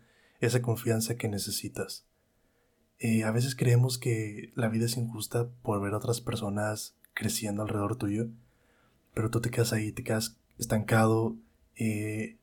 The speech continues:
generas en, un bucle en tu vida, no avanzas, siempre es lo mismo, la misma rutina, mm,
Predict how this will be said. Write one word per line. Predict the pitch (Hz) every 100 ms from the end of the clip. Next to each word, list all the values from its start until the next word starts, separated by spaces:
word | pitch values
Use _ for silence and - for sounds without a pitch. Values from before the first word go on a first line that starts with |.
| _
generas | - 110 110 107
en, | 107 107 -
un | 113 107
bucle | 120 123 120 110
en | 107
tu | 107
vida, | 113 110 107 - _ _ _ _ _ 110
no | 107 110
avanzas, | 110 107 117 117 107 -
siempre | 110 113
es | 104
lo | 101
mismo, | 104 113 110 104
la | 101
misma | 104 107
rutina, | 98 - 117 110 107 107 - _ _ _ - - _
mm, | 117 104 104 104 104 101 101